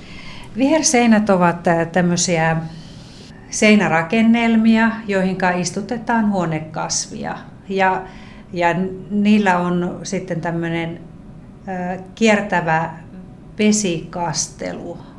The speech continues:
Ravintoalustaa kastellaan tietyin määräajoin. Mutta tota, ne eivät ole koko ajan,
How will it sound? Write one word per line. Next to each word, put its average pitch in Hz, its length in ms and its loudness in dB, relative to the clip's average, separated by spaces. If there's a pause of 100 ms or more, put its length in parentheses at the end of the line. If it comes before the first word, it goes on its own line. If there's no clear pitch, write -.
(280)
Ravintoalustaa 175 800 0
kastellaan 165 920 -4 (640)
tietyin 190 680 0
määräajoin. 165 1000 -2 (1120)
Mutta 196 380 0
tota, 185 400 0
ne 175 140 2
eivät 170 360 0 (380)
ole 190 220 4
koko 180 420 0
ajan, 160 420 -2